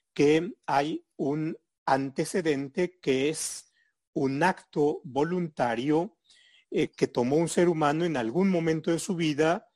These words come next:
en donde, por alguna razón, que puede haber sido que presentó un, una solicitud para concursar en una oposición o en un proceso de selección, o,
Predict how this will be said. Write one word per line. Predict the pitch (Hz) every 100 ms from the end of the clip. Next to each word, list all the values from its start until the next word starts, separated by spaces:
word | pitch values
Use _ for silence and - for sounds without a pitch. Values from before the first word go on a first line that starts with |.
| _ _ _
en | - 160
donde, | 165 208 180 156 170 165 _
por | - 113
alguna | 98 107 175 175
razón, | 160 - 151 135 139 151 -
que | -
puede | - 123 113 123 127 -
haber | 110 107
sido | - 139 123 120 117 - _ _ _ _ -
que | 135 135
presentó | 135 117 - 107 120
un, | 117 120 123 - _ -
una | 117 120 123 120
solicitud | 135 117 - 131 147 147
para | - 104
concursar | - 113 107 - 113 107 131 127 131 123 _ - - -
en | 120 113
una | 120 120
oposición | 113 - 101 - - 165 147 135 139 147 _ _ _ _ _ -
o | 135 135 139 147
en | 147 123
un | 127 139
proceso | 127 110 131 - 131
de | 110
selección, | - 113 107 - - 160 151 151 147 143 _ _ _ _ -
o, | 143 139 143 147 151